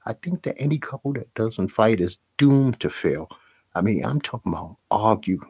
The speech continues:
m-, verbally fight, not physically fight. Once any hands are laid, from male to female or female to male, you're,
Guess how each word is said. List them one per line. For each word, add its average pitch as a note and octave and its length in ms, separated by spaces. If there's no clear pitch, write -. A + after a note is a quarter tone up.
m-, F#2 360
verbally D#3 500
fight, - 380
not F#3+ 320
physically D3+ 480
fight. D2+ 340
Once E3+ 420
any D3+ 220
hands B2 420
are F2+ 80
laid, F#2 460
from F#2 120
male A#2 300
to G#2+ 80
female A2 480
or B2+ 100
female A2+ 460
to A2+ 80
male, A2+ 460
you're, C3 360